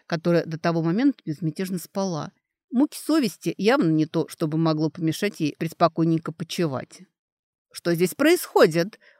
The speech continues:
властным тоном потребовала леди, и я в какой-то степени была с ней согласна. Но потом она, узнав своего лорда, залебезила. Неприкрытая самоуверенность сменилась заискиванием перед сильнейшим. «Агнар, в чем дело?»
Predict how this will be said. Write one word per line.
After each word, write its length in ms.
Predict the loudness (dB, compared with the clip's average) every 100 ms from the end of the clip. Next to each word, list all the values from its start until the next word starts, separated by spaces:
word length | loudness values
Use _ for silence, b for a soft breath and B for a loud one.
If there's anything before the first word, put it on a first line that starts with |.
| _
властным 360 | -2 -2 0 -4
тоном 420 | 0 4 4 2
потребовала 640 | 0 -4 -2 -2 -2 0 0
леди, 520 | 0 0 -2 -6 -12 b b -2
и 80 | 2
я 240 | 4 4 B B
в 80 | -2
какой-то 340 | 0 0 0
степени 400 | 0 0 2 2
была 240 | 0 0 -4
с 140 | -4
ней 80 | -8
согласна. 720 | -6 -6 -4 -4 -6 -10 -12 -12 _ _
Но 120 | -4 4
потом 320 | 6 6 4
она, 200 | 4 0
узнав 320 | -2 -2 -2
своего 340 | -2 -2 0 2
лорда, 440 | 2 2 4 2 2
залебезила. 840 | 2 4 4 2 4 2 2 0 _ -2
Неприкрытая 680 | 0 2 2 2 2 2 0
самоуверенность 1040 | -2 0 0 0 0 0 0 -4 _ -20 _
сменилась 580 | -6 2 4 4 2 -4
заискиванием 800 | -2 0 0 -2 -4 0 0 0 -2
перед 240 | -4 -4
сильнейшим. 760 | -2 -2 0 -2 -4 -8 -10 -12 _ _ -2
«Агнар, 480 | 2 6 6 4 0 b
в 80 | _
чем 260 | 2 6 6
дело?» 420 | 6 4 2 -4